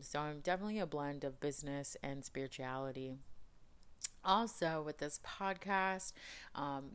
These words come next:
you know, the name is The Mindful Business Life. And so we talk about things that are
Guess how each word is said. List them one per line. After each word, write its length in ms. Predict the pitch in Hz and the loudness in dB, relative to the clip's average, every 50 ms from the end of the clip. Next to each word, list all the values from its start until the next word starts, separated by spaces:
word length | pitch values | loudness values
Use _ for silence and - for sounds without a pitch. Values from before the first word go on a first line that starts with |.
| - | -10
you 80 | 135 143 | -8 -6
know, 160 | 147 143 143 | -6 -6 -4
the 80 | 143 147 | -6 -6
name 360 | 143 151 151 151 147 147 147 - | -4 -4 -4 -4 -4 -6 -6 -6
is 240 | 143 143 131 - - - | -6 -6 -6 -6 -6 -4
The 100 | - 139 | -4 -4
Mindful 440 | 139 143 143 143 143 139 - 135 131 | -4 -4 -4 -4 -6 -6 -6 -6 -6
Business 440 | - 139 131 - 131 135 - - 175 | -4 -6 -6 -6 -6 -6 -6 -4 -2
Life. 280 | 180 190 190 190 185 - - - | 0 0 0 -2 -4 -6 -10 -10
And 160 | 147 143 135 | -10 -8 -6
so 140 | - 147 139 | -4 -4 -2
we 160 | 135 147 147 | -2 -2 -4
talk 300 | 143 - 170 156 156 - | -4 -4 -4 -4 -4 -2
about 240 | 160 160 156 147 - | -2 -2 -2 0 -2
things 340 | 156 151 160 180 196 196 - | -4 -2 -2 -2 -2 0 4
that 180 | 160 147 143 | 4 4 6
are 280 | 143 135 131 135 135 - | 6 6 6 6 4 2